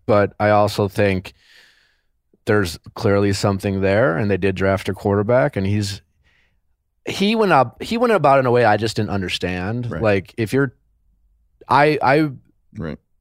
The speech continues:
Speaker 1: I respect Tom Brady more than I wanna respect Tom Brady as a result of how Tom Brady has gone about his career, both on the field and off the field.
Speaker 2: Mm-hmm.
Speaker 1: And I sometimes, as smart as Aaron Rodgers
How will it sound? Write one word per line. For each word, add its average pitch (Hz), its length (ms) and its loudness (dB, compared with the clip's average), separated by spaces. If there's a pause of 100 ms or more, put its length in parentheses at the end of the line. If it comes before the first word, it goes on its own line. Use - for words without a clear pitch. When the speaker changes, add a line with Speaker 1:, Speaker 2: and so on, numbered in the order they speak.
(120)
Speaker 1:
I 131 80 2
respect - 800 0
Tom 120 320 0
Brady 117 200 0
more 104 200 0
than 104 80 -2
I 98 80 0
wanna 92 300 0
respect 127 440 -2 (140)
Tom 135 240 0
Brady 139 420 0 (260)
as 107 160 -2
a 113 60 0
result 104 300 0
of 98 80 -6
how 101 140 2
Tom 101 340 -2
Brady 98 260 0
has 95 160 -4
gone 95 200 -2
about 90 280 0
his 90 340 -6 (560)
career, 101 340 0
both 95 560 -2
on 98 180 2
the 98 80 -2
field 95 340 0
and 92 80 -2
off 101 260 -2
the 123 80 -8
field. 156 460 0
Speaker 2:
Mm-hmm. 85 100 -2
Speaker 1:
And 107 100 2
I 107 60 2
sometimes, 123 600 -2
as 101 140 -4
smart 101 320 -2
as 95 100 -2
Aaron 95 240 -2
Rodgers 92 560 -2